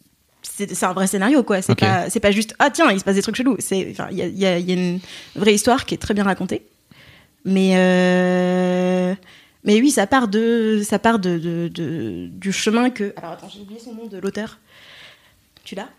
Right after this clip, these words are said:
Speaker 2: Alice, Alice is Undead, tu veux dire ?
Speaker 1: Par exemple, attends, juste
Speaker 2: Euh, non,
Speaker 1: Ouais.
Speaker 2: tout ce que je peux dire pendant que tu cherches, c'est qu'il y a trois saisons apparemment,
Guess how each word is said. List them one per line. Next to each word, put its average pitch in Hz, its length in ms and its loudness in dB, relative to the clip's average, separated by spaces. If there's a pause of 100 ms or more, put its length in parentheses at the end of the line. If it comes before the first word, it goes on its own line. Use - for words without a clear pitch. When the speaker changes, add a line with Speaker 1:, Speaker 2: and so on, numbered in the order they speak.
(120)
Speaker 2:
Alice, 127 320 2 (280)
Alice 123 320 0
is 139 100 -2
Undead, 156 300 0 (480)
tu 127 100 -6
veux 131 60 0
dire ? 170 340 -2
Speaker 1:
Par 185 100 -20
exemple, 190 320 -20
attends, - 160 -20 (240)
juste 226 400 -16
Speaker 2:
Euh, 110 160 6
non, 139 140 6
Speaker 1:
Ouais. 131 140 -2 (240)
Speaker 2:
tout 160 100 0
ce - 60 0
que 180 80 6
je - 60 0
peux 175 120 4
dire 165 220 6
pendant 135 200 2
que 120 60 -6
tu 127 80 0
cherches, 147 240 2
c'est 117 120 2
qu'il 107 320 4
y 101 80 6
a 104 60 4
trois - 260 0
saisons 135 360 2
apparemment, 123 540 2